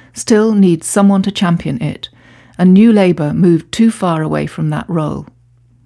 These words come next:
Now, a hundred years on from nineteen eighteen, we are seeing a challenge to managed consensus politics, with Jeremy Corbyn's Labour Party posing an alternative to austerity and confrontational foreign policy.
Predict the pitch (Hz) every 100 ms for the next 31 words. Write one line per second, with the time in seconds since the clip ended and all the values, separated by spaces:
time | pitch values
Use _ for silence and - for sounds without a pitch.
0 | _ _ _ _ _ _ _ _ - 220
1 | 214 214 214 - - 220 226 214 208 202
2 | 185 160 151 151 165 165 175 180 175 170
3 | 165 - 147 143 147 _ _ _ _ -
4 | 190 190 - 247 254 254 220 185 160 165
5 | - _ _ - 185 185 196 214 - -
6 | - 170 - 190 - 190 - 165 143 -
7 | - - - _ _ _ 202 196 196 185
8 | 185 - 202 180 156 147 151 151 - 139
9 | 143 - - 185 180 185 175 175 175 -
10 | 214 185 - 107 - 160 143 - 151 156
11 | - 165 - _ _ _ - 170 185 180
12 | 185 180 165 - 156 151 147 147 147 143
13 | 160 135 131 123 113